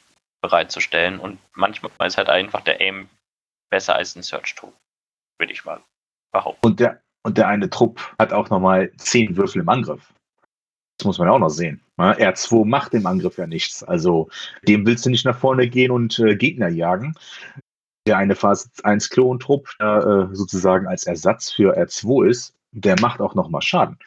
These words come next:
Speaker 2: Das heißt, bei der Phase eins Liste hast du die Manpower, du hast viel mehr Feuerkraft. Und ja, du hast recht.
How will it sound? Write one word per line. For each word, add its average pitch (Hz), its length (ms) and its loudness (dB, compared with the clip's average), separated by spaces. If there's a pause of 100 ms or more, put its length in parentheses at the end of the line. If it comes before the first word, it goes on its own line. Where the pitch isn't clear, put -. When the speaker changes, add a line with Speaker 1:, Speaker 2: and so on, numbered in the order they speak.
(440)
Speaker 2:
Das 92 120 -2
heißt, - 100 -4
bei 90 80 -2
der 85 80 -6
Phase 101 320 2
eins - 400 -2 (380)
Liste 160 500 2
hast - 260 -2
du - 40 0
die 127 120 -2
Manpower, 156 600 2
du 113 200 0
hast - 340 -4
viel 190 300 0
mehr 156 220 4
Feuerkraft. - 880 0 (1500)
Und 110 80 0
ja, 95 260 2 (260)
du 127 120 4
hast 135 140 0
recht. 165 400 0